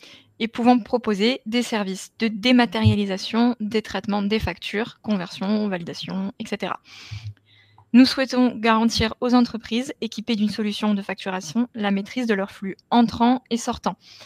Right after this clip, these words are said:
notamment permettant de capturer l'information dès qu'elle est disponible. En tant qu'opérateur de dématérialisation,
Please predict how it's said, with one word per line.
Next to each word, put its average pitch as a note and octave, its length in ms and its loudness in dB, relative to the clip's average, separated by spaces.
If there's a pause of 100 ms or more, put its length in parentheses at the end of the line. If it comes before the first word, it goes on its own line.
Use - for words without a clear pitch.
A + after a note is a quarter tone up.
(320)
notamment A3 480 4
permettant G#3 400 0
de G#3+ 160 2
capturer G#3 480 -4
l'information F#3+ 640 0
dès A#3 260 2
qu'elle A#3 180 -2
est A3 60 -2
disponible. G3+ 460 -4 (920)
En A#3 120 6
tant C4 180 4
qu'opérateur A3+ 640 0
de G#3+ 80 -2
dématérialisation, G3+ 880 -2